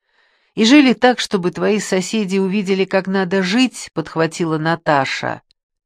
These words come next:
Киреев кивнул. «Но это же нереально, Миша», мягко, стараясь не обидеть Киреева, сказала Ира.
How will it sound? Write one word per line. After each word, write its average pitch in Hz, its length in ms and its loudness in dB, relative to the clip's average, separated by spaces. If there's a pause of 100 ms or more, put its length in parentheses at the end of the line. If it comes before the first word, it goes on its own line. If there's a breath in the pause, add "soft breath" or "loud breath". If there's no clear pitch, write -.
(320)
Киреев 208 580 -4
кивнул. 160 640 -6 (1120)
«Но 156 300 -4
это 233 220 -6
же 180 200 -2
нереально, 135 920 -4 (160)
Миша», 143 640 -6 (580 loud breath)
мягко, 214 440 2
стараясь 175 580 -4
не 160 180 -4
обидеть 156 460 -6
Киреева, 165 460 -2
сказала 156 560 -2
Ира. 147 480 -2